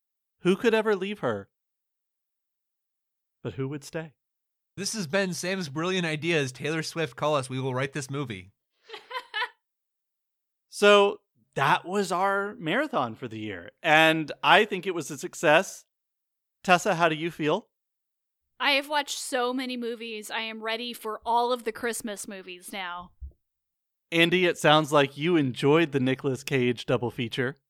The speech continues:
Speaker 2: Yes, yes, I did. I thoroughly enjoyed it.
Speaker 1: So, I think Tessa, it took her about half an hour after the end of this one,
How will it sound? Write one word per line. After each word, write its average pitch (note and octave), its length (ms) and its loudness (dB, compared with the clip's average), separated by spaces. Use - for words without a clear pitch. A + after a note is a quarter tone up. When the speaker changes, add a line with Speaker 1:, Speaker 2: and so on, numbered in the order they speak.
Speaker 2:
Yes, E3+ 500 -6
yes, C#3 240 -8
I D#3 100 -4
did. E3+ 340 -6
I C#3 340 -6
thoroughly D#3+ 300 -6
enjoyed A2 280 -10
it. F#2+ 100 -20
Speaker 1:
So, G#3 720 6
I F3+ 120 6
think A#3 400 -4
Tessa, E3+ 680 4
it E3+ 180 2
took G3 200 -2
her F#3+ 180 4
about D#3+ 360 6
half C#3+ 380 4
an D3+ 80 -2
hour D3 520 2
after D3+ 300 0
the D3 180 -2
end D3+ 160 2
of C#3+ 140 -4
this C#3+ 220 -4
one, G3 280 -4